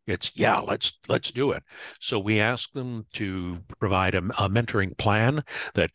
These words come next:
gives us a sense of what they hope to accomplish over the six months and a timeline for achieving them. And it's a way for us to keep tabs on what they're doing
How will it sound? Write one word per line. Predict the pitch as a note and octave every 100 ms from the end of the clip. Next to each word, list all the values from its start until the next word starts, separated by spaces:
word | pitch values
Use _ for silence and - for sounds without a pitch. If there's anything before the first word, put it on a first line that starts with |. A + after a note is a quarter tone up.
| A2+
gives | A2 G2+ G2 -
us | A2 G#2+ - - -
a | A#2
sense | G#2 - G#2 -
of | F#2
what | G2+ F#2
they | F#2+
hope | E2 G2+ -
to | F#2+
accomplish | - A2+ G#2+ C3 A2 - -
over | F#2+
the | F2 F#2
six | F#2 -
months | - - E3+ - - - - -
and | -
a | -
timeline | - A2 B2 A#2+ B2+ C#3 D3
for | - F#2
achieving | F#2+ - B2+ B2+ C3+
them. | D3+ E3+ - - -
And | G#2 G#2+
it's | -
a | A2
way | A2
for | G#2 G#2+ G2
us | G#2 -
to | - G#2 E2+ D#2+ - _
keep | - A2 -
tabs | - A2 G#2 F#2+ -
on | D#2+
what | F2 F2
they're | E2+
doing | D2 A2+ A#2+ A2+ A2+